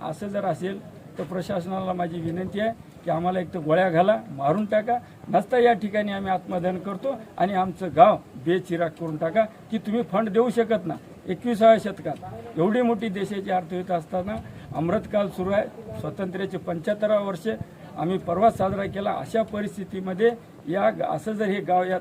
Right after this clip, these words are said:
तालुक्यात असेल आणि त्या गावच्या रस्त्याच्या पैशासाठी इकडं तिकडं पळवापळी होत असेल तर आम्ही खपून घेणार नाही. येत्या पंधरा तारखेला सबंध गाव आम्ही फुकून देऊन, राख रांगोळी करून त्या ठिकाणी तहसील कार्यालयासमोर येऊन सगळं महिला पुरी सहित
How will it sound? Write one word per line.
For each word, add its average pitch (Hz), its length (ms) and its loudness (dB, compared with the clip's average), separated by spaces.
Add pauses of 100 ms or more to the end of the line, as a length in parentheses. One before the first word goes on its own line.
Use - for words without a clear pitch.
तालुक्यात 170 400 -4
असेल 185 320 -2 (340)
आणि 185 180 0 (100)
त्या 220 160 6
गावच्या 190 360 0
रस्त्याच्या 175 460 -4
पैशासाठी 170 720 -2 (340)
इकडं 208 240 0
तिकडं 202 280 -4
पळवापळी 185 560 0
होत 156 200 -2
असेल 190 260 -6
तर 180 80 -2
आम्ही 170 280 -2
खपून 180 300 -6
घेणार 196 260 2
नाही. 233 180 0 (340)
येत्या 156 260 4
पंधरा 202 320 0
तारखेला 185 440 0 (520)
सबंध 233 340 6
गाव 220 280 12
आम्ही 214 220 6
फुकून 247 400 -2
देऊन, 240 220 8 (280)
राख 208 320 10
रांगोळी 220 300 2
करून 208 260 -4
त्या 202 140 -2
ठिकाणी 208 420 -2 (760)
तहसील 180 260 4
कार्यालयासमोर 208 720 2
येऊन 208 140 -2
सगळं 196 400 6
महिला 214 380 6
पुरी 196 340 -2
सहित 220 260 -2